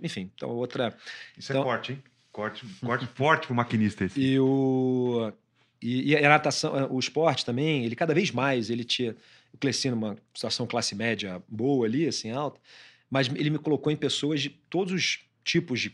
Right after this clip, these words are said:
Speaker 1: de renda, né? Assim, de famílias de rendas diferentes, assim. É, e, e muitas situações de, pô, viajar, muito viagem de ônibus, ficando em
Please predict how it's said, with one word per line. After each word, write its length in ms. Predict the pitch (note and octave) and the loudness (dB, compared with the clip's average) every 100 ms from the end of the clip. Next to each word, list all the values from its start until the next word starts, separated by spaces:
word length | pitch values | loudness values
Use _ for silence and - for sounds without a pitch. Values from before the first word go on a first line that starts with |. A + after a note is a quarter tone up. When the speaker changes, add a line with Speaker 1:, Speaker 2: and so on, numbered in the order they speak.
| - | -6
Speaker 1:
de 100 | A2+ | -6
renda, 380 | G#2 A2+ F#2+ F#2+ | -2 -2 -2 -2
né? 100 | A#2 | -4
Assim, 200 | - G2+ | -4 -6
de 60 | |
famílias 400 | - A2 C3 C3+ | -6 -4 -2 -2
de 160 | A#2 - | -4 -8
rendas 320 | - A#2 B2+ A#2 | -6 -4 -2 -4
diferentes, 480 | - A2+ A#2+ G#2 | -2 -2 -2 -4
assim. 180 | - A#2 - - - - _ - | -6 -6 -10 -20 -20 -20 _ -2
É, 600 | B2 A#2+ A#2 A2+ G#2+ A2 | 2 2 2 2 0 -2
e, 100 | - | -6
e 160 | B2 E3 | -2 0
muitas 240 | G#3+ A#3 | 0 -2
situações 420 | G#3 G#3 - F3+ D3+ | -2 -2 0 0 -2
de, 80 | |
pô, 240 | D3+ - A#2+ | -4 -8 -4
viajar, 400 | B2 A2+ C#3 B2+ | -4 -2 -4 -4
muito 280 | A#2+ D#3 E3+ | 0 0 0
viagem 280 | A2+ A2+ B2 | 0 -2 0
de 100 | D3 | 0
ônibus, 540 | A#2 C#3 B2 F#2+ G2 | 2 4 2 0 -6
ficando 400 | - A#2 B2 A#2 | -8 -8 -6 -6
em 260 | G#2+ G#2 | -6 -8